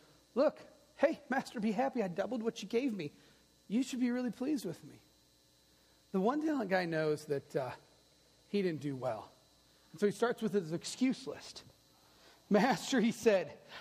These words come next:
"I knew that you are a hard man. You harvest where you've not sown." In other words, <laughs> you didn't put the seed in the ground, but you take the crop anyway.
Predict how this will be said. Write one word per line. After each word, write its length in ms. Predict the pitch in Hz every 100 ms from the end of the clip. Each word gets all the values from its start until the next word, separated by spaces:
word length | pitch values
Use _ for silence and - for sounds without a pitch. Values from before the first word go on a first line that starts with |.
| -
"I 300 | - 214 240
knew 500 | 240 226 254 262 269
that 140 | 226 196
you 220 | 214 269
are 120 | 220
a 120 | 180
hard 640 | 180 - 226 240 277 262 202
man. 420 | 190 156 127 226 - - _ _ _ _ _ _ _ _ _ _ _ _
You 160 | 233
harvest 680 | 226 - 269 294 254 247 -
where 140 | 220 214
you've 200 | 202 185
not 280 | 226 214 -
sown." 280 | 247 190
In 80 | 165
other 200 | 220 214
words, 280 | 180 175 - - - _ -
<laughs> 300 | 160 - _
you 100 | 226
didn't 200 | 302 226
put 140 | 254
the 60 | 254
seed 280 | - 254 269
in 60 |
the 60 | 262
ground, 300 | 254 262 247
but 160 | 185 233
you 60 |
take 240 | 214 233 208
the 60 |
crop 340 | - 190 170 175
anyway. 340 | 165 127